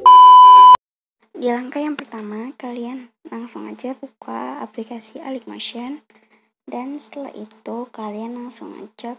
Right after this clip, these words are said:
klik tanda plus yang ada di layar kalian. Jika sudah,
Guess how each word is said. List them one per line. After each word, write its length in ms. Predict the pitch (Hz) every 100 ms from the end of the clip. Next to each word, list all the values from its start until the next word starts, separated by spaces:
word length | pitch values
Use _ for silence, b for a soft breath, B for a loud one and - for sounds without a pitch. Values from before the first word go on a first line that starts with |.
| _
klik 240 | 254 254
tanda 320 | - 240 226
plus 480 | 226 - 247 - -
yang 160 | 262 254
ada 320 | 240 240 240
di 320 | 233 254 277
layar 320 | 254 220 214 214
kalian. 560 | - 269 277 254 254 269 _ _ _ _ _ _ _ _ _ _ - _ _
Jika 320 | 359 247 240 262
sudah, 560 | 233 220 226 254 277